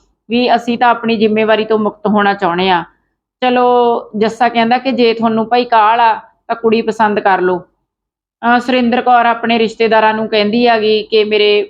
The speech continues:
ਬੇਟੇ ਨੂੰ ਸਾਕ ਕਰਾਓ। ਵੈਸੇ ਵੀ ਜਦੋਂ ਮੁੰਡਾ ਜੌਬ ਤੇ ਲੱਗਿਆ ਹੋਵੇ, ਪਰਿਵਾਰ ਵਧੀਆ ਹੋਵੇ ਤਾਂ ਰਿਸ਼ਤੇ ਆ ਜਿਹੜੇ ਭੱਜ ਭੱਜ ਕੇ ਆਉਂਦੇ ਆ।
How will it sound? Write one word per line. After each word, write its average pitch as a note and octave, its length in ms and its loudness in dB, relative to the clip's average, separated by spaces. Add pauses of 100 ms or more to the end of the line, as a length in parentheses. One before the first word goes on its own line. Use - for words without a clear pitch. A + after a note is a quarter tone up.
(140)
ਬੇਟੇ G3+ 240 2
ਨੂੰ G3+ 140 -4
ਸਾਕ F#3+ 320 0
ਕਰਾਓ। G3+ 460 0
ਵੈਸੇ G#3+ 340 0
ਵੀ B3 140 0
ਜਦੋਂ G#3+ 260 0
ਮੁੰਡਾ G#3 420 0
ਜੌਬ G3 320 0
ਤੇ G#3 140 0
ਲੱਗਿਆ G3 300 2
ਹੋਵੇ, G3+ 280 2
ਪਰਿਵਾਰ G3 420 2
ਵਧੀਆ F#3+ 340 0
ਹੋਵੇ G#3 240 2
ਤਾਂ G3+ 160 -2
ਰਿਸ਼ਤੇ G3 360 0
ਆ F#3+ 40 2
ਜਿਹੜੇ G3+ 180 2
ਭੱਜ G#3+ 260 0
ਭੱਜ A3 260 -2
ਕੇ G3+ 160 -2
ਆਉਂਦੇ F3+ 280 0
ਆ। F3+ 140 2